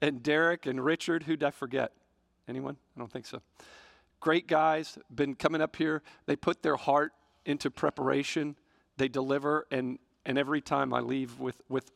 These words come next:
taking something in my back pocket, and I thank you, gentlemen, for doing such a great job for us.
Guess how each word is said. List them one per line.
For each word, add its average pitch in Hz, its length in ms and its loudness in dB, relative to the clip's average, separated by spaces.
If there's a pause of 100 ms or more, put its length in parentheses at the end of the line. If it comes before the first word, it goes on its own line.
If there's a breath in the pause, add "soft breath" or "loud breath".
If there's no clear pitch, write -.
(200)
taking 139 260 -2
something 135 280 -2
in 135 60 -2
my 127 120 0
back 127 260 -2
pocket, - 320 -4
and 127 80 -10
I 120 80 -4
thank 123 300 -10
you, 120 40 -4
gentlemen, 120 440 -10
for 127 160 -8
doing 123 220 -8
such - 200 -12
a 123 40 -8
great 127 240 -8
job 123 280 -4
for 120 200 -8
us. - 140 -18